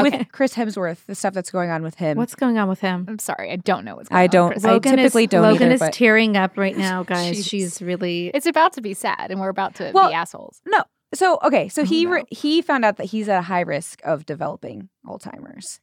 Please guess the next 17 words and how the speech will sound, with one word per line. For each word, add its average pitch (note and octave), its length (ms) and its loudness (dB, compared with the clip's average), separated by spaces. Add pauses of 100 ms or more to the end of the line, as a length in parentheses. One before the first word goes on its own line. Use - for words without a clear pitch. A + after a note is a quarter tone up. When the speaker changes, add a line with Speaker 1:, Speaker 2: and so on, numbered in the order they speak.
(100)
Speaker 2:
Okay. G#3+ 260 -6 (200)
Speaker 1:
Would A#3 180 -2
you C#4+ 560 0 (240)
both A3 320 0
want F3+ 500 -2 (140)
to A3 120 -4
know E3+ 680 0 (520)
early F#3+ 480 0
that A3+ 160 -2
you're G#3+ 360 0
at F#3+ 180 -2
high G#3 160 -2
risk G#3+ 260 -2
so - 60 -8
that E3 140 -4
you - 80 -12
can D#3 240 -10